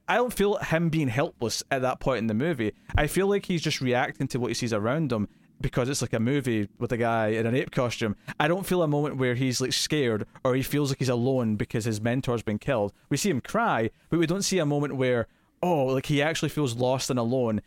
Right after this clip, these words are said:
And maybe that's why he's inspired to, to build a new civilization, because, like, no, I don't have to be alone. I can have this. I can,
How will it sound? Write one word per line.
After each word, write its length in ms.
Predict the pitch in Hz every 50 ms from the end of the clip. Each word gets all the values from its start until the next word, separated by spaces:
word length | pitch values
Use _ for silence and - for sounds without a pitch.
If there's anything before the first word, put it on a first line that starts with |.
| _ - -
And 160 | 139 139 147
maybe 180 | 151 160 151 160
that's 200 | 151 - - -
why 140 | 147 139 139
he's 200 | 127 143 131 127
inspired 600 | 123 - - - - 143 143 139 131 127 117 -
to, 260 | - 135 120 117 107 - _ _ _ -
to 140 | - 135
build 320 | 120 - 147 151 160 156 139
a 40 | 131
new 120 | 123 123
civilization, 600 | - - 127 110 113 113 107 104 113 110 - 113
because, 220 | 104 - 120 113
like, 100 | 117 -
no, 200 | 151 156 131 113 110
I 100 | 139 147
don't 180 | 175 196 160
have 220 | 139 165 175 165 -
to 80 | - 131
be 120 | 135 123
alone. 320 | 117 113 107 107 107 113 -
I 140 | 127 131 139
can 140 | - 143 127
have 260 | 131 127 117 107 -
this. 220 | 120 110 104 -
I 160 | 135 135 135
can, 280 | - - 131 123 117 120